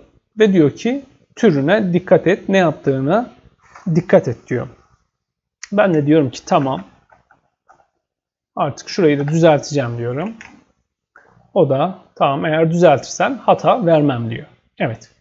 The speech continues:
Bu şekilde doğru bir şekilde çalıştı. Yani anlayacağınız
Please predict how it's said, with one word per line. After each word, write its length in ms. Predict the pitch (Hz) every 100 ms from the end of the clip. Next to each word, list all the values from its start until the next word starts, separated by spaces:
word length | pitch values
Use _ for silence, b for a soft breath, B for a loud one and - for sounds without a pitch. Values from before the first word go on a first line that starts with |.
| _ _ b b _
Bu 60 | 285
şekilde 560 | - 156 160 175 220
doğru 240 | 196 214 220
bir 60 |
şekilde 320 | - 143 165 254
çalıştı. 640 | - 180 143 - 180 220 B B B
Yani 280 | 202 208 220
anlayacağınız 800 | - 262 214 156 156 190 302 -